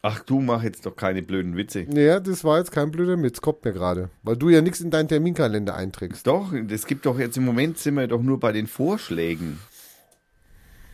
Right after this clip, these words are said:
Speaker 1: Am einunddreißigsten Mai zweitausendsechzehn.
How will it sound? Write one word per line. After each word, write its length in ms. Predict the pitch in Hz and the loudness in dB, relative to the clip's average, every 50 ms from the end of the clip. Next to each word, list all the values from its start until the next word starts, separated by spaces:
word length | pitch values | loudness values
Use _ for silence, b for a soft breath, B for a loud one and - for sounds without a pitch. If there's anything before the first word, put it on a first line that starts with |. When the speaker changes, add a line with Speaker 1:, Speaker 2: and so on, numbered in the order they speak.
| b b b b b b b b b b b b _ _ _ _ _ _ _ - - - _ _ | b b b b b b b b b b b b _ _ _ _ _ _ _ -20 -20 -20 _ _
Speaker 1:
Am 140 | - 101 - | -8 -6 -4
einunddreißigsten 680 | - 95 98 107 98 104 90 87 90 101 90 - - 101 | -4 -4 -4 -2 -2 -2 -2 -2 -4 -6 -8 -4 -2 -2
Mai 220 | 92 85 85 98 107 | 0 2 0 0 -2
zweitausendsechzehn. 920 | - - 90 92 104 101 101 113 113 - 135 151 147 - 92 80 73 | -2 -2 0 0 0 0 -2 -2 -4 -4 -4 -4 -4 -6 -8 -10 -10